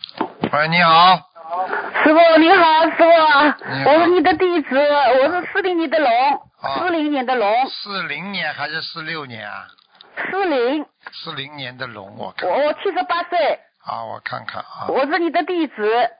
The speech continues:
Speaker 2: 我的弟子号一万四千六百八十号。你看看我身体不好哎。
Speaker 1: 我看看啊。
Speaker 2: 哦，谢谢，谢谢。
Speaker 1: 呃，几几年的龙啊？再讲一遍。
Speaker 2: 四零年，一个四，一个零。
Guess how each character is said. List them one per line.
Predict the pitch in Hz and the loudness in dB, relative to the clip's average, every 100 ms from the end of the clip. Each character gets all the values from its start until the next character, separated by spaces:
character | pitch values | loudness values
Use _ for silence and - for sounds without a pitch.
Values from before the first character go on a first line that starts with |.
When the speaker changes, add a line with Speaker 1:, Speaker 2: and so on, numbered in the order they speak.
| _ _ - | _ _ -2
Speaker 2:
我 | 233 | 0
的 | 285 | -2
弟 | - 311 | -4 -6
子 | 254 | -2
号 | 254 | -2
一 | 269 | 0
万 | 302 269 - | 0 -2 -4
四 | 285 | -10
千 | - 247 | -4 -2
六 | 269 | -2
百 | 233 | -2
八 | 240 | -2
十 | 226 220 | -2 -4
号。 | 180 151 - - - - | -2 -2 -2 -8 -14 -8
你 | 269 | -6
看 | 339 302 | -4 -2
看 | 302 | -4
我 | 311 | -4
身 | 349 320 | -6 -8
体 | 311 | -6
不 | 311 | -4
好 | 277 262 | -2 0
哎。 | 175 196 165 - - _ | 0 0 0 -4 -10 _
Speaker 1:
我 | - 107 | -10 -10
看 | - 135 | -8 -10
看 | 117 107 | -10 -12
啊。 | - 117 107 87 _ - - - - | -10 -10 -10 -14 _ -20 -20 -16 -4
Speaker 2:
哦， | 214 185 185 | 0 0 -2
谢 | - | -8
谢， | - 214 | -6 -6
谢 | 240 208 | -6 -6
谢。 | 202 151 - _ - | -6 -8 -10 _ -12
Speaker 1:
呃， | 135 135 | -8 -8
几 | 131 185 | -8 -10
几 | 175 147 | -10 -10
年 | 143 143 | -10 -8
的 | 139 | -8
龙 | 113 113 | -8 -8
啊？ | 113 113 - | -8 -10 -14
再 | 113 | -16
讲 | - - | -14 -14
一 | - | -12
遍。 | - - | -10 -6
Speaker 2:
四 | 370 | -2
零 | 330 311 | -2 -2
年， | 285 196 190 202 - | -2 0 0 -2 -6
一 | 302 | -6
个 | 330 | -4
四， | - 311 | -4 -6
一 | 302 | -4
个 | 285 | -2
零。 | 202 190 - | -2 -2 -8